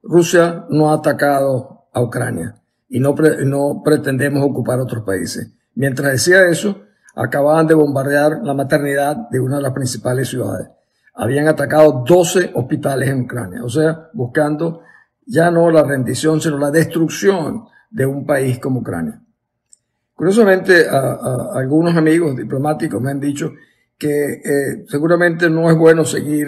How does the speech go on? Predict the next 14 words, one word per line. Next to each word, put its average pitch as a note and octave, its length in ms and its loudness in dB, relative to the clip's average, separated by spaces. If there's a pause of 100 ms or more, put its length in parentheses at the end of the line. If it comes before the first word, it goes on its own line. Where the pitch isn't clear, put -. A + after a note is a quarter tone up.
(160)
respaldando D3 880 -2
al B2+ 100 -4
presidente C#3 520 -4
Zelensky, C#3+ 540 -2
sino C3+ 220 -6
más C3+ 160 -4
bien D#3 180 2
convencerlo D3 1040 2 (220)
de F3 180 -4
que C#3 140 0
cesen D#3+ 420 0
su C3+ 140 -6
resistencia, C3 720 -6
porque B2 400 -8